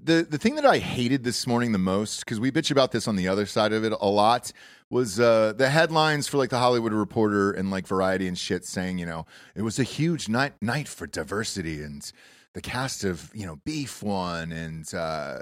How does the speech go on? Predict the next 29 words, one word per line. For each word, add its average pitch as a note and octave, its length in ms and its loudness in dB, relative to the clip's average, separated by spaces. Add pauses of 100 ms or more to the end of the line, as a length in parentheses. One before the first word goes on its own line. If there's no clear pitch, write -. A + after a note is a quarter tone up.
The E2 200 -16
Bear A2 400 -2
and F2 120 -4
some G#2 160 -4
other G2+ 140 0
things. F#2+ 240 -4
And G2 80 -4
it's - 140 -8
just - 180 -10
like, G2+ 160 -4 (420)
it, - 220 -12
diversity F3+ 680 0
has D3+ 200 -4
nothing E3 360 -2
to A2 120 -6
do C#3+ 240 2
with A#2 200 2
it. F#2 180 -2
It - 20 -4
was A#2+ 160 -2
just - 200 -6
who D#3+ 100 -4
was D3+ 200 0
the F#2+ 120 0
best B2 540 -2 (360)
this A#2+ 300 0
year. D#2 200 -6 (540)
That's C#3+ 320 -6
it. F#2+ 160 -4